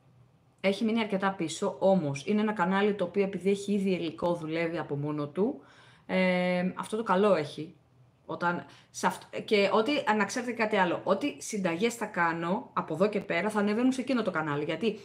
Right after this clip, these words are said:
εκείνο το κανάλι έχει συνταγές και, και ηχητικά βιβλία. Εκεί έχω, εκείνη η θυματολογία του πλέον, ε, και εκεί θέλω να μείνει,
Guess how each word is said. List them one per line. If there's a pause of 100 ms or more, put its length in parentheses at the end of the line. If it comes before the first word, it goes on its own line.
(180)
εκείνο
το
κανάλι
έχει
συνταγές
και, (280)
και
ηχητικά
βιβλία.
Εκεί
έχω, (840)
εκείνη
η
θυματολογία
του
πλέον, (420)
ε,
και
εκεί
θέλω
να
μείνει,